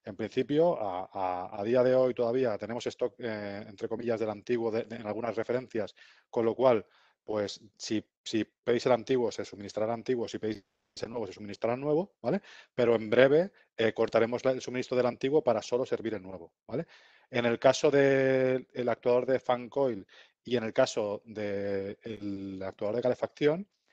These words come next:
son nuevas referencias que se incluyen a la gama. O sea, el actuador de calefacción antiguo, por llamarlo de alguna manera,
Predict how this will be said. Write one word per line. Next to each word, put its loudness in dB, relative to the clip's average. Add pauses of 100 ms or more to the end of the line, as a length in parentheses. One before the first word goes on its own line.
(140)
son -2
nuevas 8
referencias 0
que 0
se -4
incluyen -2
a 2
la 0
gama. -4
O -18
sea, -4 (300)
el 0
actuador 2
de 6
calefacción 0
antiguo, -6
por -4
llamarlo -4
de -2
alguna -6
manera, -4